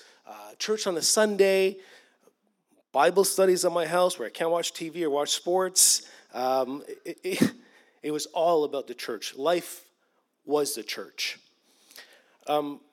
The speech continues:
see, something happened to me when I was really, really, really young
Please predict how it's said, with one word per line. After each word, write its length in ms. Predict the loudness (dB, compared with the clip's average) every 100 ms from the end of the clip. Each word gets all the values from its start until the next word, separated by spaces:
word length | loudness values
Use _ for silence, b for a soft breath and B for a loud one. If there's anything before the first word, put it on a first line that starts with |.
| _ _ _ _ _ _ _ -20 -20 _ _ _ _
see, 500 | -2 2 2 0 -2
something 320 | 2 2 2
happened 320 | 2 2 2
to 80 | -2
me 80 | 2
when 140 | 4
I 20 |
was 140 | 2 0
really, 440 | -4 0 2 2
really, 300 | 2 0 0
really 300 | 2 0 0
young 580 | 2 2 2 0 -10 -14